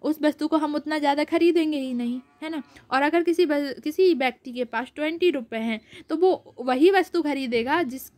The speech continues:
जिसमें ट्वेंटी रुपये में वो वस्तु आ सकती है, उससे आगे की तो नहीं खरीद सकता। किसी एक वस्तु की कीमत में वृद्धि को ले लीजिए। अब किसी एक वस्तु की कीमत में वृद्धि को ले लीजिए। यदि मात्रा में प्रतिशत गिरावट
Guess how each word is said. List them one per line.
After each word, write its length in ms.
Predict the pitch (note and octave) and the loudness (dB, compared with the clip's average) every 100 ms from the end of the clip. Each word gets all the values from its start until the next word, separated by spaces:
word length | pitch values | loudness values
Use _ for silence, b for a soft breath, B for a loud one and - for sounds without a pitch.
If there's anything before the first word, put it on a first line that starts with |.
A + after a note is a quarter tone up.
| _ | _
जिसमें 420 | A3+ C4+ D4+ D#4+ G#4+ _ | -8 -8 -6 -6 -8 _
ट्वेंटी 260 | C#4 C4 C#4 | -4 -2 -2
रुपये 240 | B3+ B3 | -2 -2
में 120 | C4+ | -2
वो 100 | B3+ | -2
वस्तु 360 | A3+ A3+ - E4 - | -2 -2 -4 -6 -2
आ 140 | A3+ | -2
सकती 400 | A3 A3 - A3 | -2 -12 -8 -6
है, 80 | A3+ | -4
उससे 280 | B3 - D4 | -6 -2 2
आगे 260 | B3 B3+ | 2 2
की 120 | C4 | -6
तो 100 | D4+ | -4
नहीं 240 | D#4+ E4+ E4 | -2 -2 -2
खरीद 240 | C4+ A#3 | -4 -4
सकता। 420 | - A3 _ A3 G#3+ _ _ _ _ _ _ _ _ _ _ _ _ _ _ _ - - - - _ - B B B - | -8 -14 _ -16 -16 _ _ _ _ _ _ _ _ _ _ _ _ _ _ _ -20 -20 -20 -20 _ -20 B B B 0
किसी 220 | D#4 F4+ | 2 4
एक 320 | G#4 - D4 C#4 | 4 2 -2 -2
वस्तु 300 | D#4 - E4 | -2 -2 -2
की 120 | E4+ | -2
कीमत 360 | D4+ D4 D4 | -2 -6 -6
में 80 | E4 | -6
वृद्धि 360 | D#4 A#3+ A3 B3 | -4 -4 -4 -4
को 100 | B3 | -2
ले 180 | A#3 G#3+ | 0 0
लीजिए। 360 | A3 G#3+ G#3+ - B - | -2 -6 -8 -8 B -2
अब 120 | D#4+ - | -2 0
किसी 200 | F4+ F#4+ | 0 2
एक 120 | F4+ | 2
वस्तु 300 | D4+ D#4 E4 | 0 0 0
की 100 | E4+ | 0
कीमत 380 | E4 D4 D#4 D#4+ | -2 -4 -4 -4
में 100 | D#4+ | -4
वृद्धि 320 | C4+ A#3+ C#4 | -4 -4 -4
को 120 | E4 | 0
ले 140 | D#4 C4+ | 0 0
लीजिए। 440 | B3+ A#3+ D4 C4 | -4 -2 -2 0
यदि 180 | C4+ D#4+ | 0 2
मात्रा 420 | C#4+ C4+ C#4 E4+ | 2 0 0 -2
में 140 | F#4+ | -2
प्रतिशत 480 | F4+ D4 C#4 C#4+ E4 - | -6 -8 -8 -4 -4 -2
गिरावट 420 | C4 B3+ C4+ | 0 2 2